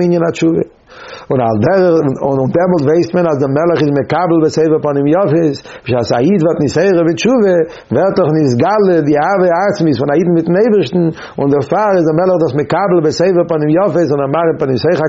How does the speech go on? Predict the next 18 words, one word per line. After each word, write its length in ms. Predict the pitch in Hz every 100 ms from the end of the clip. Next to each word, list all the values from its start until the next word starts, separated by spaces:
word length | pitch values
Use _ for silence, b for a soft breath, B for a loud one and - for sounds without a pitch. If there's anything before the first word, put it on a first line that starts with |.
| -
קייס, 280 | 151 139 127 B B B -
און 100 | 117
פון 120 | 107 107
דעם 180 | 175 165
גייט 160 | 170 170
מען 120 | 156
אריין 240 | 151 165 165
אין 80 | 156
דער, 300 | 143 - 160 156
אין 100 | 151 139
ראש 120 | 123
השנה, 380 | 123 151 202 175 - B B -
וואס 120 | 110
דער 100 | 104 -
עיקר 300 | 190 208 180 165
ענין 160 | 190 147
פון 80 | 156
ראש 100 | 135